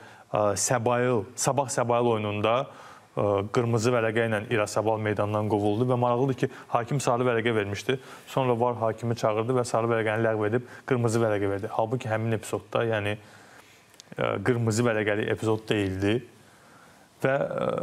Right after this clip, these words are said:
digər epizodlar, ümumiyyətlə Azərbaycan çempionatında bu hakimliyin səviyyəsi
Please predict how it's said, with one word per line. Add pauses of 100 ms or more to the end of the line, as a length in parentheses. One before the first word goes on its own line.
(280)
digər
epizodlar,
ümumiyyətlə
Azərbaycan
çempionatında
bu
hakimliyin
səviyyəsi